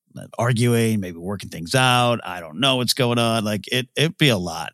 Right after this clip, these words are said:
It would, it wouldn't just be pew, pew, pew. There'd be a lot going on.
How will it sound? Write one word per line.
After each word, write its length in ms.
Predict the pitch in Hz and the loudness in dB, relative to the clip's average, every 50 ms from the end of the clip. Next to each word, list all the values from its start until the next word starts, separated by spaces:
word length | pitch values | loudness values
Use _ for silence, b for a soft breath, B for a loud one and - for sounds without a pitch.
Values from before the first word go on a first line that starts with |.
| _ _ - | _ _ 0
It 60 | 139 135 | 2 4
would, 180 | 147 147 127 | 4 4 4
it 80 | 123 139 | 4 4
wouldn't 220 | 147 160 165 147 | 4 6 6 6
just 200 | 135 131 - - | 6 4 2 2
be 120 | 120 110 95 | 2 0 2
pew, 240 | - - 110 104 | 2 2 2 2
pew, 200 | 92 - 95 87 | 0 0 -4 -4
pew. 280 | 80 - 85 82 82 85 | -4 -6 -8 -8 -8 0
There'd 180 | 82 151 156 131 | 2 4 4 4
be 100 | 131 113 | 4 0
a 80 | 98 | -2
lot 280 | 95 98 92 78 - - | -4 -6 -6 -8 -10 -12
going 260 | 85 - - - - | -14 -14 -12 -12 -12
on. 260 | - - - 117 - | -12 -12 -14 -16 -20